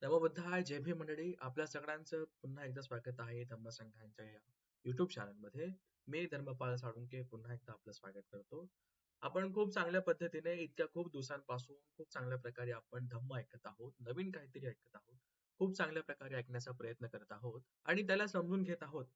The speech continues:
आपण शिलांबद्दल बघितलं, उपोषण काय, अष्टशील काय, कशा प्रकारे पालन केलं पाहिजे, खूप साऱ्या प्रश्नांचं आपण उत्तर दिलेलं आहे, खूप चांगल्या प्रकारे लोकांना समजत आहे, कमेंट वाचून कळत आहे की हो, लोकांना कळत आहे, लोकांना याचा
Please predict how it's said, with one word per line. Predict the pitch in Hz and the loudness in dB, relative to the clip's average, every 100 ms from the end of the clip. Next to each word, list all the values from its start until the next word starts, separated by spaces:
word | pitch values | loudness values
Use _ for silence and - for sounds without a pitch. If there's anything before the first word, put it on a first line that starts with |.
| - | -4
आपण | 147 151 214 | -2 2 2
शिलांबद्दल | 208 196 208 208 190 175 | 2 4 4 6 4 4
बघितलं, | 147 123 127 120 113 - | 4 4 2 -2 -4 -4
उपोषण | 131 160 160 151 - | -4 0 2 0 0
काय, | 117 120 123 | -8 -8 -8
अष्टशील | 143 - 165 - 165 123 120 | -8 -4 -2 0 0 -2 -2
काय, | 120 123 127 | 0 0 0
कशा | 139 139 | 0 0
प्रकारे | 156 151 147 151 147 | 0 0 0 -2 0
पालन | 135 156 | 2 0
केलं | 165 131 120 | -4 -4 -4
पाहिजे, | 113 110 - 156 185 _ _ _ | -4 -8 -4 -4 -6 _ _ _
खूप | 185 185 | 0 2
साऱ्या | 185 185 | 4 4
प्रश्नांचं | 185 165 170 175 170 | 4 0 -2 -2 -2
आपण | 160 170 | 0 0
उत्तर | - 131 175 165 | -2 0 6 6
दिलेलं | 135 120 113 | 4 -2 -2
आहे, | 107 139 156 | -6 -4 -6
खूप | 185 - | -4 -2
चांगल्या | 139 139 | -2 -2
प्रकारे | 139 127 139 | -6 -6 -4
लोकांना | 127 127 143 | -4 -4 -4
समजत | 151 131 127 147 | -4 -4 -4 -4
आहे, | - 123 160 _ _ _ - | -8 -10 -12 _ _ _ 0
कमेंट | 180 202 208 | 2 2 2
वाचून | 170 156 180 180 | 4 4 4 2
कळत | 147 156 | 2 0
आहे | 143 160 | -6 -8
की | - | -8
हो, | 147 143 | -6 -4
लोकांना | 123 131 135 | -4 -4 -8
कळत | 143 123 127 123 | -4 -4 -4 -8
आहे, | 123 135 | -12 -10
लोकांना | 120 127 127 135 | -8 -6 -4 -4
याचा | 143 123 131 143 | -6 -8 -10 -10